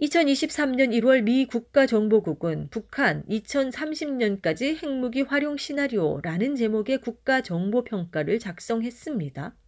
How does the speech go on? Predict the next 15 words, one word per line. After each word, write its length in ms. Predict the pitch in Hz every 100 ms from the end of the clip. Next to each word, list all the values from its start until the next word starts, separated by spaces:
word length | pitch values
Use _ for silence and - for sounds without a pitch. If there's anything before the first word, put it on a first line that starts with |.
| _ -
여기서 340 | 247 269 339 330
국가정보국은 1080 | 277 - 302 285 247 254 208 180 254 165
북한이 500 | 160 262 - 269 294
핵무기를 560 | 285 339 320 302 302 302
억제력으로만 840 | 214 - - 320 277 226 226 208 202
사용하면서 720 | 208 185 190 156 147 175 160
강압적인 680 | - 185 233 269 254 233 202
위협이나 600 | 175 220 208 202 233 247
공격적인 720 | 214 247 294 277 277 247 233
행동을 520 | 220 214 220 277 302
자제할 500 | - 170 175 226 214
가능성은 600 | 196 160 156 - 160 160
매우 260 | 165 208 180
낮다라고 1120 | 147 - _ - 165 - _ - 156 180 370
하였습니다. 720 | 339 285 - 151 139 143